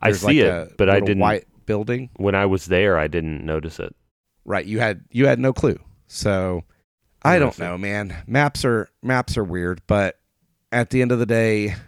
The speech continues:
Speaker 2: we, we got rid of the ugly barges from the map, which hopefully means the ugly barges are. And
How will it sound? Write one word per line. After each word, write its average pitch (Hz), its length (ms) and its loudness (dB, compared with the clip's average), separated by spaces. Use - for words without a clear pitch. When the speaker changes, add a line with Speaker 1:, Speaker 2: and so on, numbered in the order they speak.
Speaker 2:
we, 113 540 -2
we 110 140 -4
got 113 260 2
rid 110 160 2
of 104 460 -2
the 101 500 -2
ugly 110 320 0
barges 98 500 -2
from 101 200 -4
the 98 60 -2
map, 92 380 -2
which 104 140 -4
hopefully 101 320 0
means 95 280 -4
the 98 120 -2
ugly 92 240 -4
barges 92 460 -4
are. 90 260 -4
And 135 180 0